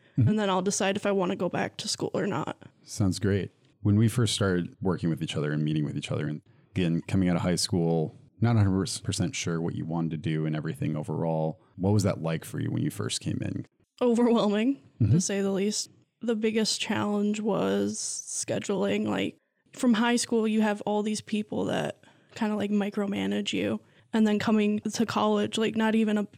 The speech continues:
Speaker 2: like, a bigger college, but a community college, and being like, "Okay, make your own schedule,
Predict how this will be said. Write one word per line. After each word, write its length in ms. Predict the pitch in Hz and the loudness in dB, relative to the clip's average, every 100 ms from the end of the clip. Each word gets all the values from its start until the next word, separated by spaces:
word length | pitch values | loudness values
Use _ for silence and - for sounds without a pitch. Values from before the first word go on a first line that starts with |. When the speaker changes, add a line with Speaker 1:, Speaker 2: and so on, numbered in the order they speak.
| _ | _
Speaker 2:
like, 180 | 226 208 | -2 0
a 80 | 214 | -2
bigger 480 | 220 220 - 220 220 | 0 -2 0 0 0
college, 460 | - - 220 226 | -2 -2 -2 -4
but 100 | 220 | -4
a 60 | 214 | -2
community 360 | - 220 226 | 4 4 4
college, 360 | 214 202 - 214 | 2 0 0 2
and 80 | 220 | 2
being 100 | 214 | 2
like, 180 | 196 208 | -2 -4
"Okay, 380 | - 285 254 - _ _ - | 0 2 2 -2 _ _ -4
make 240 | 214 208 | 0 2
your 120 | 233 | 2
own 100 | 240 | 2
schedule, 560 | 240 277 247 226 220 208 | 2 0 0 2 2 0